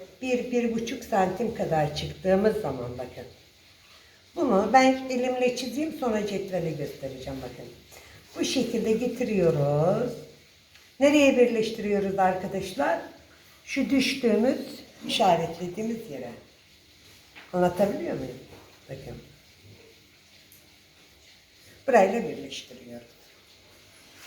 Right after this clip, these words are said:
Hani diyeceksiniz ki, "Aa, bu A çok değil mi? Popomuz büyük."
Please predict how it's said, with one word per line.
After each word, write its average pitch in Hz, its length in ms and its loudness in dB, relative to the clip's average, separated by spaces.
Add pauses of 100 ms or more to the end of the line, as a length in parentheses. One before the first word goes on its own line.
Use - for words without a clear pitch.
(120)
Hani 294 260 4
diyeceksiniz 311 720 0
ki, 214 80 -2
"Aa, 285 560 4
bu 285 200 0
A 269 260 6
çok - 280 -8
değil 262 200 -2
mi? 196 180 -6
Popomuz 254 520 0
büyük." - 440 -6